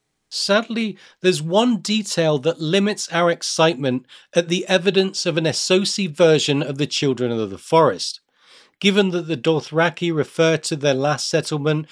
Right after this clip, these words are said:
as Vase Lisai, translating to City of Ghosts, added to the fact they are repeatedly referred to as vanished, it seems the species are either extinct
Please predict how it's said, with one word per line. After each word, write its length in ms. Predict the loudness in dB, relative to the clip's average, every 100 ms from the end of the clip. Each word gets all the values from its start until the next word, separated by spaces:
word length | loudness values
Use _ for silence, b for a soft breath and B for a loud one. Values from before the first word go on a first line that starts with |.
| B -4
as 160 | -4 -4
Vase 460 | 2 4 4 0
Lisai, 680 | -4 -4 2 2 2 -2 -8 b b b
translating 880 | -2 0 0 0 0 0 -2 -4 -4
to 120 | -4 -4
City 420 | -2 -2 0 0
of 280 | -2 -6 0
Ghosts, 640 | 2 2 -2 -6 -6 -8 b b b b
added 280 | 0 2 0
to 140 | -4
the 120 | -4 -4
fact 440 | 2 0 0 -10 b b
they 140 | 4 6
are 160 | 6
repeatedly 720 | 2 -2 -4 -4 -4 -6 -4
referred 560 | -2 -4 0 2 2 0
to 280 | -2 -2 -2
as 200 | -6 -6
vanished, 800 | -10 2 2 4 2 -2 -6 -12 B B B
it 160 | -2 -2
seems 400 | 0 0 0 -4
the 160 | -6
species 720 | -6 -6 -4 -2 -2 -2 0
are 280 | 2 2 2 -4
either 300 | -2 2 2
extinct 640 | 0 -6 0 0 0 -6